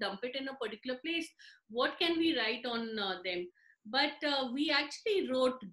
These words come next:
great content out of that. We wrote about recycling, we wrote about environment, we wrote about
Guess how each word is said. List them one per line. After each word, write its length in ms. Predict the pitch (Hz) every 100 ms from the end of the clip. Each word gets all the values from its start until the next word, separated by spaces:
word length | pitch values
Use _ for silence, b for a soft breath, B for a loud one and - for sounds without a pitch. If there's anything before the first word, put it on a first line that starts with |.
| -
great 400 | 208 220 254 302 -
content 480 | 240 202 202 202 196
out 220 | 180 180
of 160 | 180 175
that. 200 | 175 175 -
We 180 | 226 233
wrote 240 | 226 247
about 320 | 247 208 180 175 185
recycling, 880 | 220 285 - 254 247 247 247 247 240
we 160 | 214 202
wrote 200 | 208 220
about 280 | 208 196 185 -
environment, 840 | 185 196 214 240 254 247 254 247 247
we 140 | 220 208
wrote 240 | 208 208
about 420 | 196 196 196 196